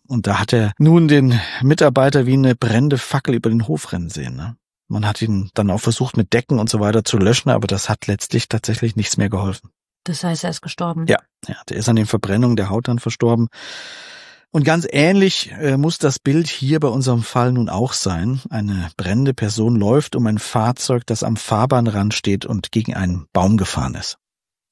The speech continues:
Speaker 2: Und die brennende Person ist wer?
Speaker 1: Das ist die Mutter. Sie heißt Heidi Schönherr, ist damals achtunddreißig Jahre alt und von Beruf Krankenschwester. Sie ist diejenige, die hier nun wie eine menschliche Fackel hell erleuchtet brennt.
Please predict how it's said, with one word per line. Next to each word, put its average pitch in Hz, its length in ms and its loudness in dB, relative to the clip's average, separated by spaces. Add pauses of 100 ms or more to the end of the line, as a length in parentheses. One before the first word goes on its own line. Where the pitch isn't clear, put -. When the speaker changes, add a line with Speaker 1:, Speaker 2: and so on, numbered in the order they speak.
(140)
Speaker 2:
Und 175 280 0
die 185 100 -2
brennende 185 400 2
Person 180 400 -2
ist - 300 -6
wer? 147 320 0 (320)
Speaker 1:
Das 143 160 4
ist 202 160 2
die 180 120 6
Mutter. - 340 0 (280)
Sie 127 220 2
heißt 139 380 0
Heidi 120 400 0
Schönherr, 160 600 2
ist - 200 -6
damals 107 360 0
achtunddreißig 113 880 -2
Jahre 120 420 2
alt 123 220 0
und 107 140 0
von 95 240 0
Beruf 92 340 -4
Krankenschwester. - 840 -6 (580)
Sie 180 240 2
ist 147 220 0
diejenige, 117 640 2
die 104 140 -4
hier 104 240 -2
nun 95 240 -2
wie 101 120 -2
eine 98 200 0
menschliche 110 500 2
Fackel 95 540 -2
hell 113 260 2
erleuchtet 82 580 -4
brennt. - 460 -10